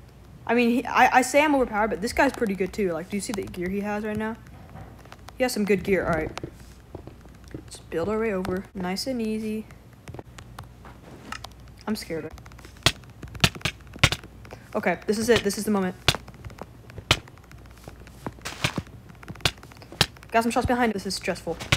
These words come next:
More stressful than it should be. One of us will die. One of us will die. And it will be him! Oh my gosh, I actually won.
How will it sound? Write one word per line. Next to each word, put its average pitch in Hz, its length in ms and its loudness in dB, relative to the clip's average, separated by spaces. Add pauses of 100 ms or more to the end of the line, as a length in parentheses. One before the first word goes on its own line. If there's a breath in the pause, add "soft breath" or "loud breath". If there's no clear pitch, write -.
(320)
More 208 160 4
stressful 208 320 2
than 190 140 0
it - 60 -6
should 170 160 -6
be. 156 160 -6 (3000)
One 226 140 6
of 240 60 10
us - 140 6
will 254 80 12
die. 190 240 8 (200)
One 208 140 0
of 226 60 4
us 226 140 0
will 226 80 2
die. 175 240 2 (1080)
And 349 140 10
it 359 80 10
will 381 120 12
be 415 140 12
him! 392 320 10
Oh 392 220 10
my 403 140 8
gosh, 359 340 8
I 277 120 4
actually 285 480 2
won. 240 380 2